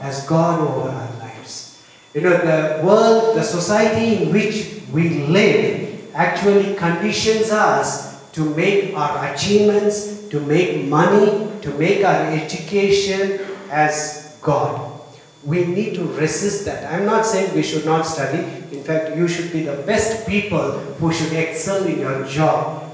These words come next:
But don't make the job as your God. That's what I'm trying. We need to be careful because the line is very thin.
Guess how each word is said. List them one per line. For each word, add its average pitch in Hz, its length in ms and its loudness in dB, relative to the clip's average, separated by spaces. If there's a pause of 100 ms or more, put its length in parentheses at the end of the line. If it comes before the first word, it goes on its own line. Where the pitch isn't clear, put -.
(140)
But 147 160 -4
don't 185 260 4
make 175 240 -2
the 147 200 -4
job - 640 0
as - 200 -8
your - 100 -10
God. - 140 -16 (1300)
That's 151 220 -6
what 160 160 0
I'm 160 200 -6
trying. 139 260 -6
We 156 60 0
need 165 240 -2
to - 60 -4
be 180 180 -6
careful 202 720 -2 (320)
because 143 260 -2
the 147 160 0
line 175 320 2
is 170 140 0
very 170 300 2 (120)
thin. - 600 -2